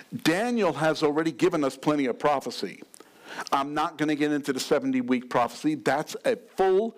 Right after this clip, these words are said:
teaching. If you want to hear the teaching of the seventy-week prophecy, everything's online. I've got the whole teaching on the seventy-week prophecy, gives us the details of what it means and how it pertains to us today.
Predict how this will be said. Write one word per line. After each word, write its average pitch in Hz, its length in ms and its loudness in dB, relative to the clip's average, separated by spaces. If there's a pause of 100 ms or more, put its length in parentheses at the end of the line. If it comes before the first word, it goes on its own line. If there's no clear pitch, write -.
(160)
teaching. 170 500 -2 (280)
If 151 240 0
you 170 180 -4
want 208 300 -2
to 160 80 -2
hear 190 800 0 (140)
the 151 100 2
teaching 160 440 0
of 135 100 -4
the 131 80 -4
seventy-week 151 680 0
prophecy, 131 600 -2 (420)
everything's 151 440 -2
online. 107 580 -4 (680)
I've 117 140 -2
got 127 200 0
the 110 80 -4
whole 156 260 2
teaching 151 420 0
on 131 100 0
the 127 60 -2
seventy-week 123 680 0
prophecy, 113 520 0
gives 135 320 -2
us 131 160 -6
the 117 160 -14
details 135 800 0
of 110 180 0 (220)
what - 220 2
it - 120 -6
means 123 360 0
and 98 120 0
how 135 240 0
it 139 160 -2
pertains 120 460 -2
to 113 140 2
us 113 140 -2
today. 92 380 -2